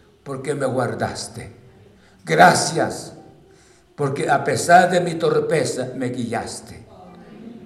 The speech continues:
Gloria a Dios. Pero hay decisiones donde se necesita mucho pañuelo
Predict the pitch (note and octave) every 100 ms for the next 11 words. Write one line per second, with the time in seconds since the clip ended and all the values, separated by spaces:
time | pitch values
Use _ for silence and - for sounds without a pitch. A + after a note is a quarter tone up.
0 | - - D#3 D3+ D3 C3+ F#2+ - - -
1 | - - - - D3+ - D3 E3 E3 D#3+
2 | - D#3 - E3 E3 C#3 B2 - - -
3 | - - - _ _ _ _ _ _ -
4 | A#2+ B2 B2+ B2 C#3 B2+ A#2 B2 A2+ D3+
5 | D3 C#3+ C#3+ C3+ D#3 C3 - - - -
6 | C3 C3 D3 D3+ D3 C3+ B2+ -